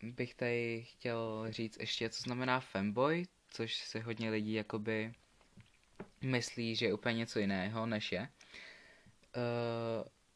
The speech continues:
biologicky muži, neboli lidé s penisem, se někdy nebo vždy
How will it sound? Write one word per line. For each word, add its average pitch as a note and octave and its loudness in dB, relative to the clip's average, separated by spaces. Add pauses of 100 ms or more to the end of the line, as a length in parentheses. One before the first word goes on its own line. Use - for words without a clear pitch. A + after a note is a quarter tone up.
(160)
biologicky C#3 2
muži, G#2+ 0
neboli G#2 -2 (100)
lidé A2 -2
s A2+ -8
penisem, C#3+ -2 (1040)
se A#2+ 0 (400)
někdy B2+ 0
nebo A#2+ 0
vždy A2 -2